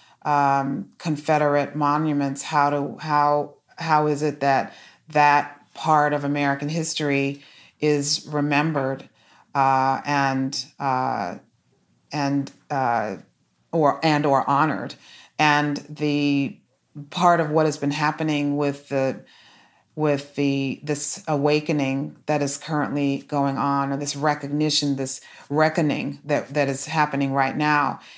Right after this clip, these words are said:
is that people are once again looking at these monuments, once again looking at how are we dealing with the history.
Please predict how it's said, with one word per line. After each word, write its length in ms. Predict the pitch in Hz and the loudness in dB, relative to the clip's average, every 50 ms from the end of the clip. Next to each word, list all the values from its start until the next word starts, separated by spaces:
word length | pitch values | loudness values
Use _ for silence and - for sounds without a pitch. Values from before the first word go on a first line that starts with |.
| - - - | -20 -12 -4
is 200 | - 160 151 139 | -2 0 0 0
that 140 | 156 135 147 | 0 -2 -2
people 380 | - - 170 165 160 156 151 - | -4 -4 -4 0 0 0 0 2
are 280 | - 147 143 139 139 139 | 2 4 4 4 4 2
once 380 | 143 147 151 151 151 147 147 - | 0 0 0 2 0 0 -2 -4
again 460 | 147 143 147 147 139 139 143 143 139 | -4 -2 -2 0 0 0 0 0 0
looking 440 | 147 156 160 160 - 170 151 147 - | 0 0 -2 0 -2 -2 -2 -2 -2
at 400 | 147 147 139 135 135 - - - | 0 0 2 0 0 -4 -8 -8
these 360 | 156 151 143 139 147 143 - - | -6 -4 -4 -4 -4 -4 -4 -2
monuments, 720 | 147 139 139 147 156 165 156 143 143 139 139 143 - - | 0 0 0 0 0 0 0 -2 -2 -2 -4 -4 -6 -4
once 280 | 143 147 151 151 147 151 | -4 -2 -2 -2 -4 -6
again 340 | 143 147 151 147 143 139 | -6 -4 -2 -2 0 0
looking 380 | 143 151 147 147 151 147 139 135 | 0 -2 -2 -2 -4 -4 -4 -4
at 280 | 98 135 139 131 - - - - - | -4 -2 -4 -4 -4 -8 -18 -16 -8
how 240 | - 175 180 185 185 | 0 2 4 4 6
are 140 | 185 175 | 4 4
we 220 | 156 160 160 156 151 | 2 2 0 0 -2
dealing 480 | 139 143 156 160 165 165 160 160 151 | -2 -2 0 0 2 2 2 0 0
with 260 | 143 143 139 139 139 - | 0 0 0 -2 -2 -4
the 60 | 147 | -6
history. 600 | 147 160 170 160 - - - 147 127 101 - - | -4 -4 -2 -4 -4 -4 -4 -4 -4 -4 -6 -8